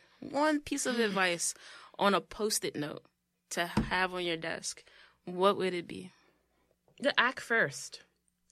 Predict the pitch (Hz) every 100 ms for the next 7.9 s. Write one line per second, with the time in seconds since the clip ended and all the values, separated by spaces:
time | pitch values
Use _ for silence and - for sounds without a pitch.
0 | _ 180 214 - - - - 175 - -
1 | - - _ _ _ - 202 190 226 175
2 | 160 220 - 214 233 220 214 208 190 208
3 | 214 247 247 214 170 180 - - 151 123
4 | - - 214 - - 202 202 - 165 180
5 | 208 214 196 175 190 190 - 180 185 -
6 | 196 202 170 143 - 170 175 185 185 196
7 | 165 98 180 - - 254 262 127